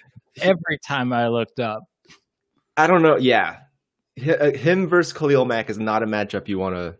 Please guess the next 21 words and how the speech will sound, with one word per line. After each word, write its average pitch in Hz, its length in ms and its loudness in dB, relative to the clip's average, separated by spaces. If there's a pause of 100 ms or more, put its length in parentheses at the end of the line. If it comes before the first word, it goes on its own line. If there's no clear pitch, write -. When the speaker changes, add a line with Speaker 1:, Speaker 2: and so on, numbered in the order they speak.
(100)
Speaker 2:
you 98 160 -10
wanna 92 240 -4
see 90 400 -4
for 95 240 -2
a, 85 120 -2 (280)
a, 80 80 -8 (520)
a 120 60 2
rookie 135 340 6
in 110 60 4
his 104 120 0
fifth 127 400 2
game. 87 520 -4
He, 190 180 2
like, 165 260 4 (480)
that 160 260 4
Khalil 185 320 8
Mack, 139 300 2
th-, 139 240 -4
his 139 180 2
first 139 360 0
sack, 120 440 0